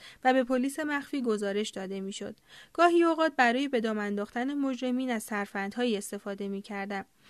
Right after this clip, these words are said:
یک روز صبح که هنوز چیزی از ورودمان به خانهٔ جدید نگذشته بود، مردی موقر با چهره‌ای مهربان در خانهٔ ما را زد و به مادرم گفت که شنیده از سربازان آمریکایی بابت گرفتن باقی ماندهٔ اجساد سربازانشان که در جنگ کره کشته شدند،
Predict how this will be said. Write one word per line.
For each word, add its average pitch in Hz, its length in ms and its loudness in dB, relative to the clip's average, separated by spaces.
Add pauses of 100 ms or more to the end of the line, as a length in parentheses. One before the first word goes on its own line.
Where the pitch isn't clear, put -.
(280)
یک 349 160 4
روز 359 180 6
صبح 339 240 0
که 302 120 -2
هنوز 262 340 2
چیزی 285 280 -2
از 254 200 0
ورودمان 254 460 -2
به 226 80 -2
خانهٔ 220 340 -2
جدید 240 400 -4
نگذشته 202 520 -4
بود، 220 220 -4 (300)
مردی 330 300 4
موقر 254 580 2
با 233 140 0
چهره‌ای 226 420 -2
مهربان 233 500 0
در 247 220 -2
خانهٔ 214 360 -2
ما 233 180 2
را 240 100 0
زد 240 240 -2
و 247 40 -2
به 226 120 -2
مادرم 208 480 -2
گفت 240 220 -2
که 247 60 -4
شنیده 202 380 -4
از 233 160 -2
سربازان 208 540 -4
آمریکایی 240 640 -2 (300)
بابت 311 320 4
گرفتن 285 600 0
باقی 233 260 2
ماندهٔ 226 420 0
اجساد 240 400 -4
سربازانشان 220 840 -2
که 269 100 -8
در 214 160 0
جنگ 240 300 -4
کره 269 340 -4
کشته 208 240 -6
شدند، 214 440 -4